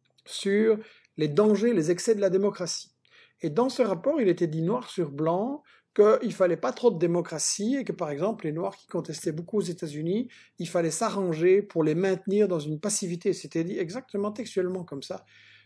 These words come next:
Euh, le système ira beaucoup mieux si les Noirs restent dans la passivité. Donc voilà des leçons, je crois, intéressantes. On va donc, euh, prendre un rendez-vous le mardi à midi pour, euh,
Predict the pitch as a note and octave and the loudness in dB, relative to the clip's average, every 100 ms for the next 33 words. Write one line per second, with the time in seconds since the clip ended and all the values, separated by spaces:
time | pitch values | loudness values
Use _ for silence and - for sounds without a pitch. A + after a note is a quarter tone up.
0 | _ D#3+ D#3 D#3 D3+ E3+ E3+ F3 G#3 F3+ | _ -2 0 0 0 0 -2 0 2 2
1 | D#3+ D#3+ E3+ F3 F3+ G3+ - F#3 E3+ D#3+ | 2 0 0 0 0 0 -2 -4 -2 -2
2 | D#3 F3 F3 F3+ D#3 E3 D#3+ E3+ - D#3 | -2 -2 -2 -4 -4 -2 -2 -4 -6 -8
3 | D3+ - - _ - _ - E3+ F#3 A3 | -10 -12 -16 _ -20 _ -4 0 4 4
4 | G#3 G3+ G3 G3 G#3 F3 - G3 F3+ F3 | 6 6 4 2 -2 -2 0 0 2 2
5 | E3 D#3+ G#3+ C4+ D#4+ - - - - _ | 2 2 0 0 -4 -12 -20 -20 -20 _
6 | - G3 G3 G3 F#3+ F#3+ F3+ F#3 G3 F#3+ | 0 4 4 4 2 0 2 4 6 4
7 | E3+ F#3 F#3 F3 - E3 D#3+ D#3+ D#3 D3+ | 4 2 2 0 2 4 6 6 4 2
8 | D3 - E3+ D#3 D3 D3 D3 D3 G#3 E4 | 0 0 2 2 0 0 0 0 2 2
9 | F#3 D#3 D3 - D#3 D3+ C#3+ D3 C3+ F3 | 2 0 -4 -6 -2 0 0 -4 -4 -4
10 | E3+ - D3 D3+ D3 C#3 | -6 -4 -4 -2 -2 -2